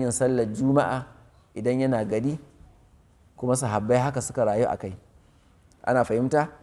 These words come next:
Tsawon rayuwarsa. Haka nan idan kuwa yana halin tafiya ne ko makamancin shi, to, ga yadda yake yi.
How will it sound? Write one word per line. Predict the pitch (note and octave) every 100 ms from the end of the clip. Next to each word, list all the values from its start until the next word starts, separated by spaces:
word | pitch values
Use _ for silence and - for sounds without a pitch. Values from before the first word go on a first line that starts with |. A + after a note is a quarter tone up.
| -
Tsawon | - D#3+ F3 D#3+
rayuwarsa. | C3+ A#2+ A#2 A2+ G#2+ E2+ - _ _ _ _ _ _ _
Haka | - C#3+ C#3+
nan | C#3
idan | A2+ A#2 D#3+ F3+
kuwa | D3 C#3 C3+ - - - _ _ -
yana | C#3 D3+
halin | C3 C3+ D3 D#3
tafiya | D3 B2+ D3+ C3+
ne | B2+ C#3+
ko | C#3+
makamancin | D3 D3+ C3+ A2+ A2 E3+
shi, | -
to, | -
ga | - A2+
yadda | B2+ A2+
yake | G#2+ G#2 G2+
yi. | F2+